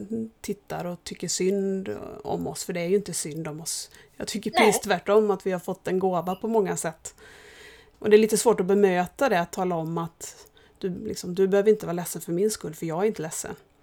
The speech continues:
Speaker 1: Men sen har jag fått, ja, men jag har fått någon lite märklig kommentar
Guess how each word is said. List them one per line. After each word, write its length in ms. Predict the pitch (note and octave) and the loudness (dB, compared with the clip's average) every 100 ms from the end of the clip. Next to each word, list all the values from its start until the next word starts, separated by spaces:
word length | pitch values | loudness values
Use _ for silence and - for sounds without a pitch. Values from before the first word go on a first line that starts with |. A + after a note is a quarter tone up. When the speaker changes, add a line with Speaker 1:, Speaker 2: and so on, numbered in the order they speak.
| - - - - - - | -20 -20 -20 -20 -20 -4
Speaker 1:
Men 220 | A3 G#3+ | 12 12
sen 200 | G#3+ A#3 | 12 8
har 80 | - | 8
jag 160 | A3+ A3 | 6 4
fått, 540 | G3 - _ - - - - _ | -2 -2 _ -8 -8 -12 -20 _
ja, 60 | - | 2
men 100 | A3+ | 4
jag 60 | |
har 60 | A3+ | 4
fått 340 | B3+ A#3 _ | 2 0 _
någon 720 | B3+ A#3 G3 F3+ F#3 G3+ - - - | 2 6 6 4 -4 -8 -18 -20 -20
lite 580 | - G3+ G3 G3+ G3+ F#3+ _ | -8 -8 -2 0 0 -2 _
märklig 460 | G#3 G3+ F#3 F3 | 2 2 0 -10
kommentar 840 | - E3 E3+ - D3+ D3+ D#3 F3+ | -8 -6 -6 -6 -6 -4 -6 -10